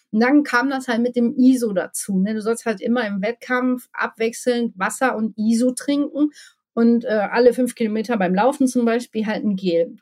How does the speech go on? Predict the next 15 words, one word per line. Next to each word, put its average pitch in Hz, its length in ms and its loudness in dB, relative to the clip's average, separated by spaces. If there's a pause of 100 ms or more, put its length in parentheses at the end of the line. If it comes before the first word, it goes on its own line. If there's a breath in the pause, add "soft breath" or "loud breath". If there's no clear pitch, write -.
Aber 220 400 -2
eben, 233 340 0
jetzt 196 240 -8
weiß 214 240 -2
ich, 240 260 -10
ich 208 160 -8
vertrag 214 500 -8 (100)
die, 214 200 -8 (220)
egal, 220 480 0
weil 196 80 0
ich 185 120 -6
hab 185 60 -18
verschiedenste 214 600 -6
iso 196 400 -4
ausprobiert, 196 680 -4